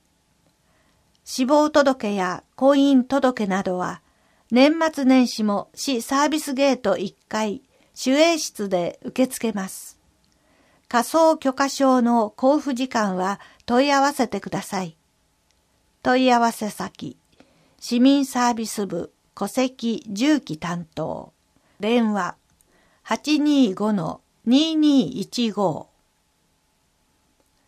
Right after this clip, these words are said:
市サービスゲート。住民票などの証明発行。公金収納。水道料金の口座振替などの手続き以外の窓口は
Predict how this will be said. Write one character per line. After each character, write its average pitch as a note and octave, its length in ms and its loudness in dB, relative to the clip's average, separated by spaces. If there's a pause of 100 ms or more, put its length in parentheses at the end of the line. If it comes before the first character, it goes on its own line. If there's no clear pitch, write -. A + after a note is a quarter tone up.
(200)
市 - 460 -2
サ C4+ 280 0
ー D4+ 80 4
ビ C#4+ 120 -6
ス C4 220 -2
ゲ B3 220 2
ー D#3 60 -4
ト。 - 300 -16 (1500)
住 C#4 220 2
民 C#4 280 6
票 C#4 280 4
な B3 160 6
ど A3 120 0
の F#3+ 260 0
証 C4+ 300 2
明 B3 280 6
発 G3 200 -8 (140)
行。 F3 400 -6 (800)
公 C#4+ 240 6
金 C4 320 4
収 A3+ 340 0
納。 F3+ 460 -2 (540)
水 C#4 300 -2
道 C4 260 4
料 B3 240 2
金 G3 320 -4
の F#3+ 240 -6 (420)
口 D#4 280 4
座 D4+ 180 4
振 C#4 80 -4
替 A#3+ 480 0
な A#3 160 2
ど G#3+ 160 -2
の G3+ 160 -2
手 A3+ 160 -6
続 C4+ 300 -4
き C4+ 280 0
以 D4 60 -6
外 D4 240 2
の G3+ 160 -2
窓 F#3+ 280 -2
口 G3 320 -8
は F3+ 220 -8